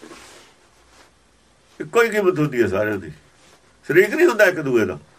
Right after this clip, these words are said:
ਉਹ ਵੀ ਉਹੀ ਗੱਲ ਕਹਿੰਦਾ, ਉਹ ਵੀ ਉਹੀ ਗੱਲ ਕਹਿੰਦਾ। ਉਹ ਸ਼ਰੀਕ ਹੁੰਦੇ ਨੇ, ਸ਼ਰੀਕ ਹੁੰਦਾ ਵਿਰੋਧੀ। ਇਹਨਾਂ ਨੂੰ ਇਹੀ ਨਹੀਂ ਪਤਾ ਸ਼ਰੀਕ ਹੁੰਦਾ ਕੀ ਹੈ।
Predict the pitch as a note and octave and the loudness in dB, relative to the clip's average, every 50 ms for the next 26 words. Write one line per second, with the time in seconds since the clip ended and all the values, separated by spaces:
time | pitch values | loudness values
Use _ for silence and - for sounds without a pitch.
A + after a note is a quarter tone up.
0 | _ - - F#3+ A3+ E4+ F#4 C4 B3+ A#3+ B3 A#3+ B3 A#3+ A3+ F#3+ A3+ A3+ G#3+ F3+ | _ 0 2 2 4 6 6 6 6 6 4 4 4 4 4 2 2 4 4 4
1 | D3+ D3+ D#3+ F3 F#3 F3 F3+ F3+ F#3 F#3+ G3 G3 F#3 G3 A#3 A3 E3 C#3+ D#3+ F#3 | 6 6 6 8 8 8 8 6 6 4 4 2 2 2 2 2 2 4 4 4
2 | F#3 A#3 A#3+ B3 C4 B3+ - - - - _ _ _ _ _ _ - - - G#3 | 6 4 2 2 0 -2 -2 -6 -10 -16 _ _ _ _ _ _ -8 -4 -2 -2
3 | A#3+ A#3 G3+ G#3+ A3+ B3+ C4+ B3+ A#3 A#3 B3 B3 G#3+ - - - D3 - - _ | 0 2 2 2 4 4 4 4 4 4 4 4 2 2 0 0 -2 -6 -12 _
4 | _ _ _ - _ _ _ - - _ _ _ _ - - F#3 G3 A3+ - - | _ _ _ -20 _ _ _ -20 -20 _ _ _ _ -16 -10 -8 -6 -6 -6 -6
5 | F#3+ - - - F#3 G#3 B3 B3+ B3+ A#3+ A#3+ B3 A#3+ B3+ C4 C4 A#3+ B3 B3 B3+ | -6 -8 -6 -2 0 2 2 4 4 4 4 4 4 2 0 0 0 2 2 2
6 | A#3+ A3+ G#3+ A3+ A3+ A3+ G3 F#3+ F#3 - F#3+ G3 F#3 D3+ C#3+ F3 D#3 D3+ B2+ G2 | 2 2 2 0 2 4 4 4 6 6 6 4 4 2 2 2 2 4 2 2